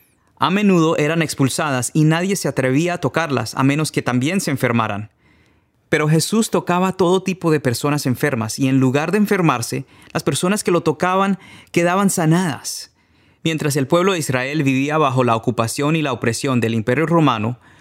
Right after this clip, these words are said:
un día un centurión romano, comandante de cien soldados, le pidió a Jesús que lo ayudase porque su criado estaba enfermo. Y Jesús le concedió al centurión la solicitud, y el hombre fue sanado ese mismo día. También está la interacción que Jesús tuvo con Mateo,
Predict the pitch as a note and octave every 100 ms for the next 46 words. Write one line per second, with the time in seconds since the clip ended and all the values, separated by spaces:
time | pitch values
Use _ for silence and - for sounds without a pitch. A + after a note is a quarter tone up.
0 | - - G3 G#3 A3+ G#3 F3+ F#3+ D#3+ C3+
1 | D3 D3+ E3+ D3+ C#3+ C#3 C3+ A#2+ A#2 D3
2 | D#3+ D3+ A#2+ - D3 F3 E3+ D3 B2+ A2+
3 | - - - - C#3+ C#3 D3+ D#3 F#3 F3+
4 | - F#3+ - C#3 B2 A#2+ B2+ D3 D#3 F3+
5 | D3+ B2+ A#2+ C#3 D#3+ E3+ D#3 C#3 C3 C3+
6 | C3 C3+ E3+ D#3 A#2+ G#2 _ _ _ _
7 | - D3+ D#3 - A3+ A3+ G#3+ F3 D3+ C3
8 | D#3 E3+ F#3 E3 C#3 C3+ D3+ D#3 C#3 C3
9 | A#2+ B2 - B2 G#2 - - - C#3+ D3+
10 | F3 F3 F3+ E3 E3 E3 F3+ F3+ F3 D#3
11 | - C#3+ D3+ D3 D3 C3 B2 G#2+ A2 _
12 | _ _ _ _ _ _ _ - D#3 F3+
13 | G#3 G3 F#3+ F#3+ E3 D3 - D#3 E3 E3
14 | C3+ D#3 D3 E3+ E3 D3 B2+ A#2+ E3 B2+
15 | -